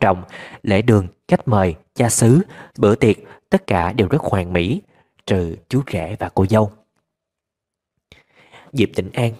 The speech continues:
mặc một bộ vest trắng, viền áo trước ngực một màu tím đậm, khăn lụa tím nhạt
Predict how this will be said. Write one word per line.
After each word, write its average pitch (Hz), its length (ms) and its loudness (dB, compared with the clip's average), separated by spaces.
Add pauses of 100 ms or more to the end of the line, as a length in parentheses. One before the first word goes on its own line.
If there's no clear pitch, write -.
mặc 110 200 -6
một 104 160 -6
bộ 95 180 0
vest - 260 -2
trắng, 139 260 0 (340)
viền 113 200 -2
áo 117 180 -6
trước 175 240 -4
ngực 101 260 -2
một 98 160 -4
màu 87 180 -6
tím 120 240 -8
đậm, 98 220 0 (720)
khăn 147 200 -4
lụa 104 160 2
tím 131 220 -2
nhạt 107 240 -2